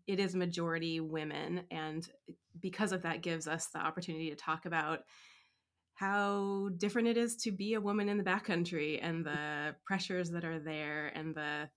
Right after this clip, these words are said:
things that we have been conditioned out of us that we actually need to learn how to bring back around, like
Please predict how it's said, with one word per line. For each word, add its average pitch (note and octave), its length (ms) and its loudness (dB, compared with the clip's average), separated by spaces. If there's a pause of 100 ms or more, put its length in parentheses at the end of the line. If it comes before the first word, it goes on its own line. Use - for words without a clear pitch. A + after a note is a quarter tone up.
things D#3+ 320 -4
that E3+ 220 -4
we F3 500 0
have F3+ 140 -4
been F#3 220 0
conditioned G3 640 0
out C4 160 4
of F3+ 80 2
us F3 180 2
that E3+ 140 -6
we F3 100 0
actually F#3 260 -2
need G3 140 0
to F#3 100 -2
learn F#3+ 240 0
how F#3+ 120 0
to F#3+ 80 -2
bring G#3 240 0
back G#3 260 2
around, A3 480 4
like D#3 340 -2